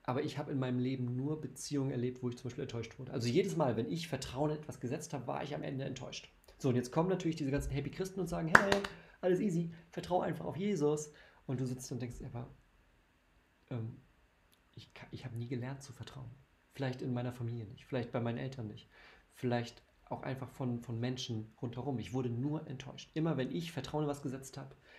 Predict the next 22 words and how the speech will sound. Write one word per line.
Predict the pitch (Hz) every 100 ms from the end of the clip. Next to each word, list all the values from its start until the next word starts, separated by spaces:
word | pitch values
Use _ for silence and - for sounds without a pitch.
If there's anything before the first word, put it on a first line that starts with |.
| -
ist | 131
es | 123
am | 117
Ende | 147 143
so | 123 123
gelang-, | 117 110 113 113 -
gegangen, | - 110 113 113 - - - -
dass | 120 107
es, | 113 -
ähm, | 120 110 107 107 _ _ -
daneben | 110 107
gegangen | 98 101 -
ist.“ | 135 - _ _ _ _ _ _ _ _ _ _ _ _ - - - _ _ _ -
Dann, | 127 127 127 - - _ _ _ _ _ _ _ _ -
das | 143
verstehe | 151 156 165 151
ich, | - - - - _ _ -
dass | 127 123 -
das | 127 -
schwierig | - 113 139 110 110
ist. | - - - _ _ _ _ _ -
Und | - 135 131